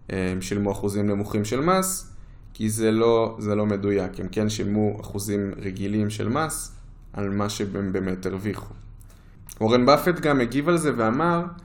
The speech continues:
שכמו שאמרתי, אז הוא באמת, אה, תומך בהעלאה של מס. זה,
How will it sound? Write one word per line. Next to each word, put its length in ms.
שכמו 1200
שאמרתי, 440
אז 100
הוא 80
באמת, 500
אה, 320
תומך 560
בהעלאה 420
של 200
מס. 560
זה, 140